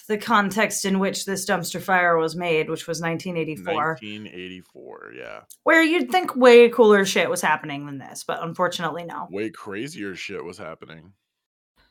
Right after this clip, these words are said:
Speaker 1: Yeah, tell me about this.
Speaker 2: So, the number one thing that happened in nineteen eighty-four was Indira Gandhi, the first and only female prime minister of India, and the daughter of the Prime Minister Nehru,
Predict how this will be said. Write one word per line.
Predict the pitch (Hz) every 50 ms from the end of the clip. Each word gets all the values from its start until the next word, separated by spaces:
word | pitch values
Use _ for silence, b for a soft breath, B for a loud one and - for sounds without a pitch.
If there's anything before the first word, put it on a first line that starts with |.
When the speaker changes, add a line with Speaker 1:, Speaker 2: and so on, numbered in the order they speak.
| _ _ _ _ _ _ _
Speaker 1:
Yeah, | 165 156 190 202 220 196 175
tell | 170 - 233 226
me | 226 226
about | 208 175 175 156 156
this. | 151 143 143 135 - - b b b b _ _ _ _ _
Speaker 2:
So, | _ - - - 135 135 127 127 120 123 120 117 -
the | 120 117 117 127 127 131
number | 123 123 131 143 160 - 185
one | 160 139 143 139 135
thing | 123 - 127 120 117 110 110
that | 110 107 101
happened | 104 110 104 104 - - 104 104
in | 104 101
nineteen | 101 101 104 101 95 107 104 101
eighty-four | 95 95 95 90 - - 95 92 87 90 92
was | 98 101 98
Indira | 117 113 104 113 120 127 143 147 131
Gandhi, | 113 117 107 110 110 110 101 101 101
the | 95 101 98
first | - - 123 123 117 - _ _
and | 120 127 131 127 123 - -
only | 113 117 123 151 160 151 131 110 104 104 95
female | - 113 110 107 107 107 104 95
prime | - 113 110 110 104
minister | 104 104 104 101 - - 104 98 95
of | 92 90
India, | 92 101 110 107 98 90 76 71 78 - -
and | 107 113
the | 117
daughter | 113 101 131 113 117 127 147 160 160
of | 151 139 135 131
the | 117
Prime | 101 - - 123 113 113 113
Minister | 113 110 110 110 - - 110 104
Nehru, | 104 104 101 98 98 101 123 131 120 104 104